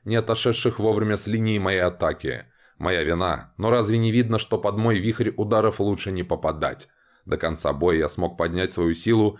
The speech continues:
ещё на два очка. Уверен, награды были бы куда выше, если бы я был первого уровня, но опускать свой уровень я пока не планировал. В моих планах был захват медной, серебряной и золотой шахты.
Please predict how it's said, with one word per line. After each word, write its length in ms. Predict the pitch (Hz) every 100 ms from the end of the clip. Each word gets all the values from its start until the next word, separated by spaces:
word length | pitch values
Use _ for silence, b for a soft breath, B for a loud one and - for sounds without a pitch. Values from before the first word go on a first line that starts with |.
| B
ещё 360 | - 92 - 92
на 160 | 80 73
два 200 | 73 71
очка. 600 | 71 - 73 62 - _ _ _ -
Уверен, 580 | 87 87 80 69 58 b b b
награды 480 | 95 95 110 104 95
были 220 | 107 101
бы 120 | 95
куда 240 | 92 95
выше, 560 | 85 117 117 104 87 B B
если 240 | 107 101 110
бы 100 | 110
я 80 | 110
был 280 | 117 117 -
первого 400 | 110 107 104 -
уровня, 480 | 127 123 113 113
но 180 | 110 113
опускать 460 | 107 107 - 117 113
свой 240 | 117 113
уровень 320 | 123 120 117 107
я 160 | 101
пока 280 | 85 - 80
не 100 | 76
планировал. 760 | 85 80 87 85 76 65 58 _ _ -
В 120 | 80
моих 300 | 92 87 87
планах 360 | 90 90 90 78
был 160 | 90
захват 380 | 85 82 95 80
медной, 440 | 85 98 82 76 67
серебряной 580 | - 104 113 110 107
и 160 | 110 113
золотой 420 | 101 98 92 85
шахты. 560 | - 90 82 - 64